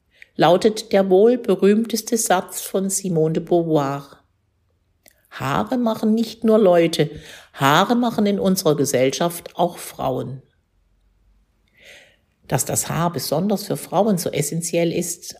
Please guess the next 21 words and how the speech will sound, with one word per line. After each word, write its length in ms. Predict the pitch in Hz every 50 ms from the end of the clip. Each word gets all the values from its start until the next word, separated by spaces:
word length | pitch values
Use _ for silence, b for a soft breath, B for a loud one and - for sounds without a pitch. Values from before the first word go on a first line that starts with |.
| -
als 260 | - 156 151 - - -
Ausdruck 520 | - - 220 233 - - - 160 156 156
ihrer 180 | - 165 160 170
Sinnlichkeit 960 | 165 - 180 190 208 214 220 214 214 - - 208 202 202 202 202 202 -
und 240 | - 170 160 160 -
ihres 340 | 143 135 131 127 120 - -
Standings 600 | - - 160 151 156 180 185 - 190 190 190 190
in 120 | - 165 160
der 100 | 160 156
Gesellschaft, 840 | 156 151 - - 151 156 165 170 - - 196 196 - - - - - _ _ _ _ _ _ _ _ _ _ _
zeigen 440 | - - 214 196 190 196 202 208 208
sogar 340 | - - 202 208 208 202 202
Märchen. 800 | 202 175 160 156 151 151 151 147 - - 151 151 151 - - - _ _ _ _ _ _ _ _ _ _ _ _ _ _ _ _ _ b b b b b b b b b b
„Rapunzel, 920 | - 170 170 - - 240 269 311 339 320 - - 160 156 160 165 160 - -
lass 460 | - 160 156 160 208 220 - - -
dein 320 | - 240 220 220 220 214 -
Haar 300 | 220 226 254 269 247 196
herunter.“ 760 | 180 156 147 151 156 147 147 151 156 151 147 143 151 - - _ _ _ _ _ _ _ _ _ _ _ _ _ _ _ _ _ _ _ _ _ _ _ _ _ _ _ _ _ _ _ _ _ _ -
In 160 | - 156 147
der 160 | 131 139 110
Erzählung, 840 | 90 123 - - - - 160 202 233 262 226 170 165 170 - -